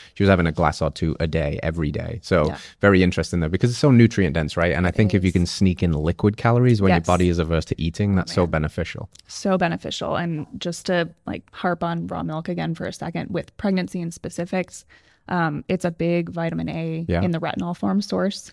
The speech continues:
Speaker 2: That is a huge nutrient for pregnancy, um, and one that's commonly deficient. That's what we see, like, nationwide and in our clients too. And it's protein, carbs, and fat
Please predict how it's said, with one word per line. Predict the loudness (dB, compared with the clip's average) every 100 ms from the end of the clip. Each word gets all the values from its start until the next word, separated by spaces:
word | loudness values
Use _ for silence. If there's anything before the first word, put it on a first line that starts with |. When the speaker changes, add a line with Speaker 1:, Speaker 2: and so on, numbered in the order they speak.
| _
Speaker 2:
That | 0 2
is | 0
a |
huge | -4 0 0 2
nutrient | -2 -2 -6 -6 -8 -6
for | -6
pregnancy, | -4 -2 -4 -2 -2 -2 -8 -20 -20 -20 -20 -20 -6
um, | -4 -2 -4
and | -4 -2 0
one | 0
that's | 0 -2 -4
commonly | -4 -2 -2 -2
deficient. | -4 -4 -4 -4 -4 _
That's | -20 -12
what | -8
we | -6
see, | -6 -6 -4 -6 -10
like, | -14 -8
nationwide | -6 -4 -6 -6 -6
and | -8 -8
in | -8
our | -8
clients | -8 -8 -8 -10
too. | -8 -4 0 2 2 _ -4
And | 0 2 0 -2 -4 -4
it's | -4 -4 -10
protein, | -4 -4 -2 -4
carbs, | -2 -6 -4 -4
and | -2 -2
fat | -4 -6